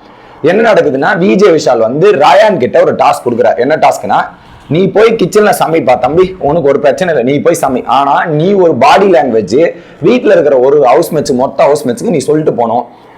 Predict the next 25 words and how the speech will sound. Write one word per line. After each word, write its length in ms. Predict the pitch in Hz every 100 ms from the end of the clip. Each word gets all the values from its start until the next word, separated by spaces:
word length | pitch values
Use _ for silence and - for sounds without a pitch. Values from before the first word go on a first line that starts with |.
| -
அவங்க 380 | 143 202 220 180
நீ 200 | 170 -
போய் 200 | 208 214
சமைச்சிட்டு 380 | 165 196 190 180
வர 180 | 139 127
வரையும் 260 | 131 185
அந்த 280 | 135 165 175
பாடி 340 | 139 165 180
லாங்குவேஜ்லயே 420 | 160 139 120 120 147
அவங்க 220 | 123 107
இருக்கணும் 360 | 123 131 127 -
அப்படின்றது 440 | 117 117 127 101
தான் 200 | 92 143
டாஸ்க்." 400 | 139 135 - -
இதுல 300 | 139 143 139
இடுப்புல 360 | 175 196 214 190
கை 200 | 160 160
வைக்கிற 420 | 156 143 127 -
டாஸ்க்லாம் 360 | 135 - 165 147
வி 120 | 180
ஜே 140 | 175
விஷால் 280 | 160 135 123
கொடுக்கல. 320 | 123 135 -
திரும்ப 280 | - 156 185
தெளிவுபடுத்துறேன், 580 | 165 143 120 110 139